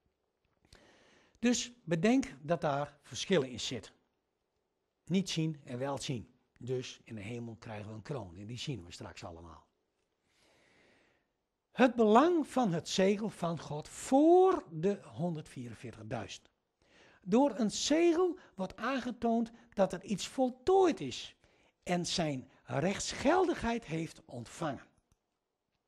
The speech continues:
Dit heeft alles te maken met de Sabbat. Zie de presentatie uit de serie Zijn boodschap in de profetie, de nummers zes en zeven. Die horen ook bij elkaar. Niemand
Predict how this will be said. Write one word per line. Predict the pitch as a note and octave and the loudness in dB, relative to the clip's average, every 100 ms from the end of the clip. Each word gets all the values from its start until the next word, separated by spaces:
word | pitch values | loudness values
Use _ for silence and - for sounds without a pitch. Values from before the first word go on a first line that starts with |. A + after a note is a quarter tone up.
| _ _ _ _ - - - _ | _ _ _ _ -20 -20 -20 _
Dit | A#3+ | 2
heeft | A#3+ A#3+ - - | 2 0 -4 0
alles | E4 G4 F4 - | 4 4 4 2
te | C#4+ | 0
maken | C4 B3+ B3 F#3 | 0 -2 -2 -4
met | E3+ | -4
de | C#3 | -2
Sabbat. | D3 B2 E2 - | -2 -2 -6 -18
Zie | - - B3 | -8 -2 -2
de | |
presentatie | F#3 G#3+ F#3 F#3 F#3+ F#3+ F#3 | 0 -2 -2 -2 -2 -2 -4
uit | F3 F#3 | -4 -2
de | F3 | -2
serie | D#3+ D#3+ D#3+ | -2 -4 -6
Zijn | - B3+ D4 D4 | -2 0 2 2
boodschap | B3 B3 - G#3+ | 2 0 -2 -6
in | F#3+ | -6
de | |
profetie, | D#3 F3 C#3+ B2 A#2 G2 | -8 -8 -10 -10 -12 -10
de | B2+ | -6
nummers | C#3+ F#3+ D#3 C#3 - - | -4 -4 -4 -8 -12 -14
zes | - - A3+ F3+ | -10 -2 -2 -2
en | D#3+ | -4
zeven. | C3 A#2+ F2+ - _ _ _ | -6 -8 -10 -16 _ _ _
Die | D#3+ E3 | -2 4
horen | A3 A3 | 6 4
ook | F#3 | 2
bij | E3+ | 0
elkaar. | A#2 - - - _ _ _ _ _ _ _ - _ | -2 -8 -16 -20 _ _ _ _ _ _ _ -20 _
Niemand | G3+ C4 F4 F#4+ F4 E4 D#4+ | -6 -2 0 0 2 0 0